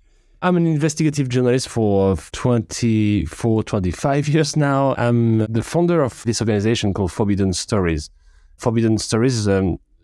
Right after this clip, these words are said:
the only one organization in the world that's mission is to continue the work of assassinated, under threat, and jailed reporters.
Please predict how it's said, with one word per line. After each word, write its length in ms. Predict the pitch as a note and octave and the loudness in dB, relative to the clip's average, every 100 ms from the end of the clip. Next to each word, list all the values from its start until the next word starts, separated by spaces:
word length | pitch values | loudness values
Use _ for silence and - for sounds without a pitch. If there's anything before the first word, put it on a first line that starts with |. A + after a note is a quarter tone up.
| _ _ _ - | _ _ _ -4
the 140 | A2 | 0
only 180 | C#3 D#3 | 2 4
one 160 | C3+ A#2+ | 2 2
organization 540 | A2 G2+ A2 G#2 G2+ | 2 2 0 0 0
in 40 | |
the 120 | F#2+ F#2 | 0 0
world 320 | G2+ G2+ F#2 | 0 0 -2
that's 340 | F#2 - - | -4 -6 -4
mission 340 | G#2 C#3 B2+ A2 | 0 0 2 0
is 120 | - | -2
to 120 | G2+ | -10
continue 540 | - B2 B2+ - C3 A#2 | -6 -2 0 0 0 2
the 140 | A#2 | 0
work 380 | G#2+ G#2+ G2+ G2 | 2 2 0 -2
of 200 | F2 - | -4 -4
assassinated, 880 | G#2+ G2+ G2 - G#2 G2+ - G2 F#2+ - | -6 -4 -4 -2 -2 -2 -2 -4 -4 -6
under 220 | G#2+ G#2 | -2 -2
threat, 480 | - - G2 F#2+ - | -4 -2 0 0 -2
and 140 | F2 | -2
jailed 220 | E2+ G2 F2+ | 0 -2 0
reporters. 720 | F2 F2+ E2+ E2 A#1+ - | -2 -2 -4 -6 -8 -10